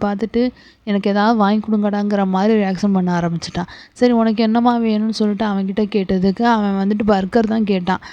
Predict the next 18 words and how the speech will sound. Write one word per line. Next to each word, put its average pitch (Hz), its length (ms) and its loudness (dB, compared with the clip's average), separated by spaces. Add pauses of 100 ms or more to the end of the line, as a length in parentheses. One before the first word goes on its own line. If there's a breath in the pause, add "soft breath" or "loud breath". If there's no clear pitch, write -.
(220 loud breath)
சரி, 247 220 0
ஓகே, 240 360 0
பரவாயில்ல, 226 680 4
புள்ள 226 240 4
கேட்குறதே 208 400 2
நம்ம 233 180 4
வாங்கி 202 280 2
கொடுத்துடலாம் 202 640 0
அப்படின்னு 196 260 0
சொல்லிட்டு 190 360 0
நாங்க 226 200 0
பர்கர் 185 360 0
கடைக்கு 180 340 0
போயாச்சு. 170 480 -2 (420 loud breath)
போனா 247 260 4
அங்க 240 160 0
வந்து 220 180 0
காம்போ 226 400 4